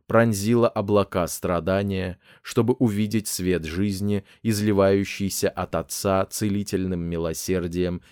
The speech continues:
и вечной праведностью. Много дней обдумывал Иоанн в своем сердце эти высказывания.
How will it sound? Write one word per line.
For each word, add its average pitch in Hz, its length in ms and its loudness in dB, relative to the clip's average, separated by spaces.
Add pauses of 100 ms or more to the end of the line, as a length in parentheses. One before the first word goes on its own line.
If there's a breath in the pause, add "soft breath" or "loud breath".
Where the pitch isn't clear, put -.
и 113 120 2
вечной 90 520 -2
праведностью. 73 920 -6 (2500 soft breath)
Много 143 360 8
дней 131 320 4
обдумывал 101 840 2
Иоанн 101 540 4
в - 80 -10
своем 90 420 0
сердце 98 560 0
эти 87 340 -6
высказывания. 76 1040 -4